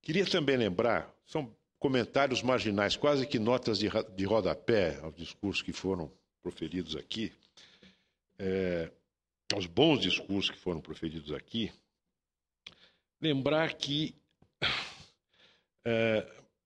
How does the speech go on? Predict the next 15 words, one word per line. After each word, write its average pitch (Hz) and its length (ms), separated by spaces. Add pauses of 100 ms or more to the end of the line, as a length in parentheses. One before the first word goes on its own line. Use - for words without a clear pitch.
(300)
em 190 80
relação 139 640
à 90 40
participação - 720
da 104 120
mulher 87 320
na 85 120
política, - 720 (1000)
é, 85 540 (840)
nós 151 560 (120)
constatamos 117 1000 (1200)
que 131 400
há 135 340 (340)
um 120 200
número, 123 520